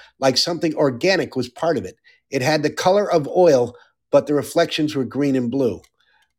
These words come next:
Later tests revealed that the wall's material was something rough to the touch, but it could not be scratched or bent. It withstood any attempt of breaking, piercing, or cutting it. Later, the scientists tried to burn the material,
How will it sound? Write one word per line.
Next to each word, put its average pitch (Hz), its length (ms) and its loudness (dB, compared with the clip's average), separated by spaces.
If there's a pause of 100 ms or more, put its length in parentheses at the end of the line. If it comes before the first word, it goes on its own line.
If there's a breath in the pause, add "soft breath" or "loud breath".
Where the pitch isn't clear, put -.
Later 220 320 4
tests 190 360 0
revealed 156 340 2
that 131 140 0
the 131 100 -4
wall's 160 340 4
material 151 460 0
was 127 200 -4
something 175 460 -2
rough 147 300 2 (240 soft breath)
to 139 100 -6
the 131 100 2
touch, 131 460 -2 (400 soft breath)
but 147 140 4
it 147 120 -2
could 165 140 0
not 160 280 0
be 156 100 2
scratched - 480 0
or 127 100 -2
bent. 120 440 -2 (420 soft breath)
It 151 100 4
withstood 147 580 2
any 220 200 4
attempt 156 420 0
of 120 160 -2
breaking, 185 440 0
piercing, 160 400 -2
or 127 140 -8
cutting 127 340 -4
it. - 120 -10 (420 loud breath)
Later, 131 540 0 (280)
the 123 80 0
scientists 156 520 0
tried 156 380 2
to 131 80 -6
burn 175 380 0
the 143 80 2
material, 120 520 0